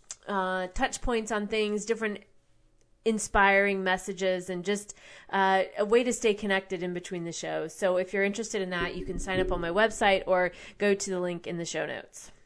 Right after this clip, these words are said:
All right, so let's get into this topic of a healthy relationship with anger. So like I said at the beginning, this is so fascinating to me because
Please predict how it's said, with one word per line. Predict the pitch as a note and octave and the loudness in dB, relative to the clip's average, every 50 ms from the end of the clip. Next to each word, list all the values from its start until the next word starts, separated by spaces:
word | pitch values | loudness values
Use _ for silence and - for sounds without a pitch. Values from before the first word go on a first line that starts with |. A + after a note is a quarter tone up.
| _ - _ _ _ _ - - _ - _ _ - _ _ _ _ _ _ _ _ - _ - - - - - - - | _ -20 _ _ _ _ -20 -20 _ -20 _ _ -20 _ _ _ _ _ _ _ _ -20 _ -20 -20 -20 -20 -20 -8 0
All | G3+ G#3 | 2 4
right, | F#3+ F#3 - - | 4 2 2 -4
so | G#3 | -4
let's | A#3 C4 - - | -4 -4 -2 0
get | C#4+ C#4 | 2 2
into | B3+ A#3+ - A3+ | 2 2 0 -2
this | G3+ G3 F#3+ | -2 -2 -2
topic | - - F#3 F3 E3+ - F3+ - - | 0 2 4 4 4 2 -2 -6 -4
of | E3+ E3 D#3+ - - - - - | -6 -6 -6 -10 -14 -14 -6 -4
a | F3+ | -4
healthy | F3 D#3+ F3 F3+ F3 F#3 F3+ E3+ | -2 -2 -4 -4 -4 -4 -4 -4
relationship | E3 E3 D#3+ D#3 D#3 D#3 - E3 D#3 - - D3+ D3 - _ - | -4 -4 -4 -4 -6 -6 -8 -10 -12 -10 -10 -10 -10 -12 _ -14
with | - D#3+ D3+ - | -12 -12 -10 -10
anger. | D3+ D3+ D3 C#3+ D3+ D3 - E3 E3 - - _ - _ _ - - _ - _ _ _ - _ _ _ _ _ _ _ _ _ _ _ _ _ _ | -10 -10 -10 -10 -10 -10 -12 -14 -16 -20 -20 _ -20 _ _ -20 -20 _ -20 _ _ _ -20 _ _ _ _ _ _ _ _ _ _ _ _ _ _
So | - - C4+ B3 | -8 -2 0 2
like | A#3+ C4+ C4+ | 2 4 4
I | C#4+ B3 | 2 2
said | - A#3+ G#3+ | 2 2 0
at | G3+ F#3+ | 0 -2
the | G3+ | -4
beginning, | E3+ F3 - E3+ D#3+ D#3+ D#3+ D#3+ D#3+ | -6 -4 -4 -4 -4 -4 -6 -6 -8
this | E3 - - | -10 -10 -12
is | F3+ - | -14 -12
so | - A3 A3 | -8 -8 -8
fascinating | G#3+ - G3+ F3 F3 F3 - - F3+ E3 D#3 D3+ D#3 D#3 D#3 | -6 -2 0 0 0 0 -2 -6 -6 -6 -6 -6 -8 -10 -10
to | D#3 | -8
me | D#3+ D#3+ D#3+ | -8 -8 -8
because | D#3 - - G3 F#3 | -8 -6 -4 -2 -2